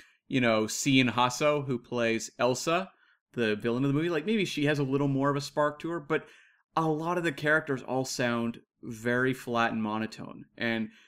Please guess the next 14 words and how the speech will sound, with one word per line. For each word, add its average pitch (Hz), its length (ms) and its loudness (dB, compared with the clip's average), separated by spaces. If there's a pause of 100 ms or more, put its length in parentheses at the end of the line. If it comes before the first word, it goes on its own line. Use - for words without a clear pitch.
(180)
no 131 260 4
one 156 260 2
is 147 640 2
really 165 260 0
the 143 180 4
excitable 185 600 4
one 113 160 0
in 101 80 -2
the 101 60 -4
room. 95 460 -6
No 139 180 2
one 170 320 0
is 147 460 -2
the 135 320 0